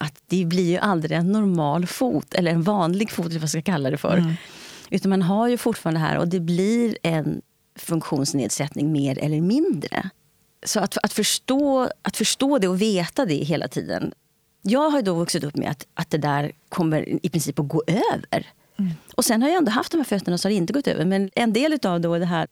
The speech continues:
Speaker 1: att bli sedd och att kompensera och så gjorde jag <laughs> att jag blev dansare.
Speaker 2: Alltså, det är så himla roligt. Det är
Speaker 1: Ja.
Speaker 2: som att du bara
Speaker 1: <laughs>
Speaker 2: säger fuck you till ödet,
Speaker 1: Ja.
Speaker 2: liksom.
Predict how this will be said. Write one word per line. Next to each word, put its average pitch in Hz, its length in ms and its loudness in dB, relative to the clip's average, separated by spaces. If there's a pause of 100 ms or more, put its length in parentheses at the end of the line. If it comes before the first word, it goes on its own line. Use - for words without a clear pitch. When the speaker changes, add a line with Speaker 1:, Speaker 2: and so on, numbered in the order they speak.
(100)
Speaker 1:
att 185 140 -2
bli 160 840 2 (320)
sedd 208 1120 0
och - 240 -2
att 175 140 -2
kompensera 170 1120 0
och 175 140 -2
så 156 220 -2
gjorde 175 260 0
jag 190 80 2
<laughs> - 120 -2
att - 80 0
jag 302 160 2
blev 277 160 2 (640)
dansare. 151 760 2 (1800)
Speaker 2:
Alltså, - 200 -4
det 160 140 -2 (120)
är 160 40 0
så 160 120 -4
himla 139 520 0
roligt. 135 360 -2
Det 370 60 -2 (100)
är - 80 4
Speaker 1:
Ja. 160 60 4
Speaker 2:
som 151 160 -2
att 156 160 -2
du 156 80 2
bara 147 400 2 (240)
Speaker 1:
<laughs> - 260 -4
Speaker 2:
säger 151 280 0
fuck - 480 -2
you 165 140 2
till - 200 0
ödet, 160 480 4
Speaker 1:
Ja. - 160 4
Speaker 2:
liksom. - 320 6